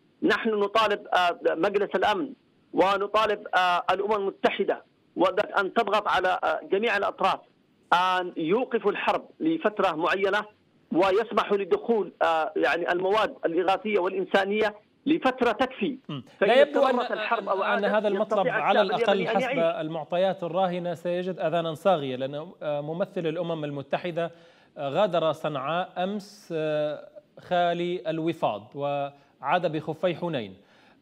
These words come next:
Speaker 2: الآن مدينة الحديدة مرة أخرى من الناحية الحقوقية ما زالت تسيطر عليها قوات، آه، أنصار الله الحوثية. رابطة
Speaker 1: نعم.
Speaker 2: الأمهات في محافظة الحديدة ناشدت الأمم المتحدة والمنظمات الإنسانية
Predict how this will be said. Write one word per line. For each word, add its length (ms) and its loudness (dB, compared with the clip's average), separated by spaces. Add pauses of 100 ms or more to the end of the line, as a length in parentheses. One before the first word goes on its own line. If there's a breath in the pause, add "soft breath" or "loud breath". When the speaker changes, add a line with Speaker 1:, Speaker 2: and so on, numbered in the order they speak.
(160)
Speaker 2:
الآن 800 0
مدينة 500 2 (100)
الحديدة 520 0
مرة 340 2
أخرى 260 0
من 160 -2
الناحية 520 -2
الحقوقية 800 -4
ما 320 -4
زالت 560 2
تسيطر 460 -6
عليها 480 -4 (460 loud breath)
قوات، 580 0
آه، 320 -6
أنصار 300 -2
الله 260 -2
الحوثية. 640 -6 (720 soft breath)
رابطة 420 2 (120)
Speaker 1:
نعم. 100 -4
Speaker 2:
الأمهات 560 -2
في 220 -8
محافظة 680 -4
الحديدة 540 -4
ناشدت 560 -4
الأمم 360 -2
المتحدة 680 -2
والمنظمات 720 -4
الإنسانية 760 -4